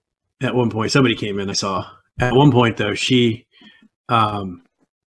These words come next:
I, I finally, I, I, by the time I graduated high school, I hadn't seen her in years. And, and, and throughout the years, my dad would call me up and he'd be like, "I,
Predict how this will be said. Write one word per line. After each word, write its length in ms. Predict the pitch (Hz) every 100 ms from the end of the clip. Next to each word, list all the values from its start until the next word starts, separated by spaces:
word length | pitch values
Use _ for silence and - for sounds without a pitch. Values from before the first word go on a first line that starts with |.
| _
I, 240 | 135 139 147
I 40 | 143
finally, 340 | 196 220 175
I, 300 | 131 127 120
I, 40 | 127
by 160 | 135
the 60 | 123
time 180 | 160 170
I 100 | 139
graduated 400 | 135 135 123 113
high 100 | 131
school, 180 | - 113
I 80 | 131
hadn't 160 | 117
seen 200 | - 135
her 100 | 113
in 80 | 107
years. 300 | 120 123 110
And, 240 | 107 104 113
and, 260 | 113 113 -
and 220 | 120 117
throughout 280 | 135 143 120
the 80 | 127
years, 440 | 123 127 113 - -
my 120 | 110 110
dad 260 | 117 127
would 160 | 117 107
call 180 | 120 117
me 100 | 117
up 120 | 113
and 80 | 113
he'd 120 | 110
be 80 | 113
like, 200 | 110
"I, 100 | 113